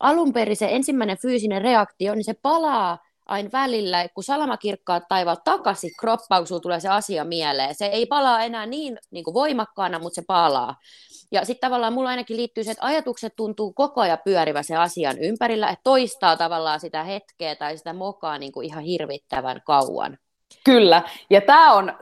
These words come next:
Speaker 2: tuttu tunne myös mulle, ja ilmeisesti myös teille, nimittäin me saatiin jo, kun tätä äänestystä, ää, käytiin siellä meidän Instastorissa, niin saatiinkin tästä kommentti, ää, häpeään liittyen, että miten se voikin olla,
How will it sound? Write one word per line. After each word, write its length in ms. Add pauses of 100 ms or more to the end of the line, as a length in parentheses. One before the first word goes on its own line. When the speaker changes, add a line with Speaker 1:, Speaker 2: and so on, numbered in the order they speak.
Speaker 2:
tuttu 380
tunne 500 (180)
myös 380
mulle, 540
ja 240
ilmeisesti 540
myös 280 (100)
teille, 420
nimittäin 500
me 100
saatiin 500
jo, 120 (240)
kun 220
tätä 280
äänestystä, 800 (600)
ää, 160
käytiin 480
siellä 240
meidän 200
Instastorissa, 840
niin 140
saatiinkin 680
tästä 300
kommentti, 760 (220)
ää, 200
häpeään 480
liittyen, 340
että 100
miten 260
se 160
voikin 520
olla, 480